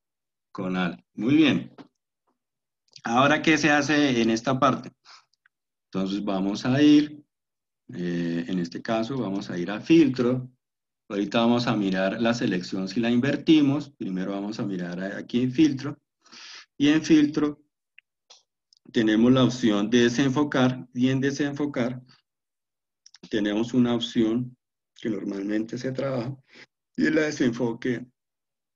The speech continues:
eh, gaussiano. Y si ustedes se dan cuenta, pues en este caso, bueno, no me tocó, eh, invertirla. Y en este caso, cuando ustedes ven, ustedes de pronto habrá-, habrán visto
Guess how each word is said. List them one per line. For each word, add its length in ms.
eh, 220
gaussiano. 580
Y 80
si 120
ustedes 360
se 80
dan 220
cuenta, 400
pues 160
en 100
este 240
caso, 360
bueno, 260
no 140
me 100
tocó, 500
eh, 520
invertirla. 720
Y 100
en 60
este 260
caso, 340
cuando 260
ustedes 400
ven, 360
ustedes 300
de 100
pronto 320
habrá-, 380
habrán 380
visto 500